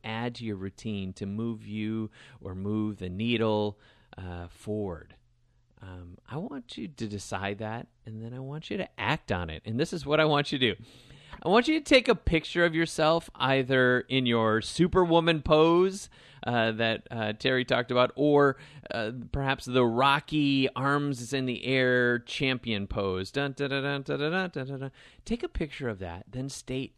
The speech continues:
what it is that you're gonna do, the one little incremental act that you're gonna add to your life and your routine. And then I want you to post that on social somewhere of your choice and tag me on your photo. Uh, you can do it on Facebook or Twitter or Instagram.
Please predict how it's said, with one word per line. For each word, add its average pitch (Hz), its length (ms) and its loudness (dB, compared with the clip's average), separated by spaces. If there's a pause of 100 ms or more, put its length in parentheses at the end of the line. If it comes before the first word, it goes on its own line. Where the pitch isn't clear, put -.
(100)
what 110 380 -6
it 160 120 -4
is 139 160 -2
that 123 160 -6
you're 113 80 -6
gonna 107 140 -6
do, 87 80 -8
the 101 160 -4
one 135 420 -4
little 127 360 -2
incremental 120 920 -4 (200)
act - 440 -12 (280)
that 104 220 -8
you're 110 80 -6
gonna 101 240 -6 (100)
add 104 300 -8
to - 120 -12
your 98 120 -6
life 90 320 -12
and 90 100 -12
your 90 100 -12
routine. 80 460 -16 (840)
And 131 120 -4
then 139 100 0
I 160 40 0
want 165 240 -4
you - 60 -4
to 175 60 -2
post 135 380 -4
that 110 120 -6
on 101 180 -6
social 104 500 -8
somewhere 95 480 -8
of 90 120 -12
your 113 180 -4
choice 92 440 -8
and 104 160 -10
tag 175 420 -12
me 110 160 -6
on 98 220 -6
your 101 160 -4
photo. 92 560 -4 (520)
Uh, 120 120 2
you 117 180 2
can 127 120 -2
do 135 120 0
it 135 60 2
on 131 220 -2
Facebook 131 640 0
or 131 100 0
Twitter 127 720 0
or - 100 -6
Instagram. 110 680 -6